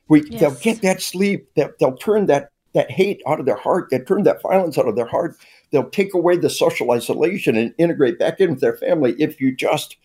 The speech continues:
Speaker 1: detox.
Speaker 2: Mm,
Speaker 1: Turn off the
Speaker 2: mm.
Speaker 1: games, turn off the violent T V,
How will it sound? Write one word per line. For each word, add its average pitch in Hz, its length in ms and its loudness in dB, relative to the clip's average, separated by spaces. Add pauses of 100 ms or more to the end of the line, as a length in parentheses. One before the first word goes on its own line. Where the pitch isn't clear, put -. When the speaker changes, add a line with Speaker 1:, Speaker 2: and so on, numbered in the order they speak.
(300)
Speaker 1:
detox. 117 640 -4 (300)
Speaker 2:
Mm, 240 100 -6
Speaker 1:
Turn 123 160 2
off 127 240 2
the 156 80 0
Speaker 2:
mm. 131 60 -8
Speaker 1:
games, 120 320 0
turn 98 200 -6
off 156 220 -2
the 151 80 -2
violent 117 420 -4
T 107 160 -4
V, 104 380 -4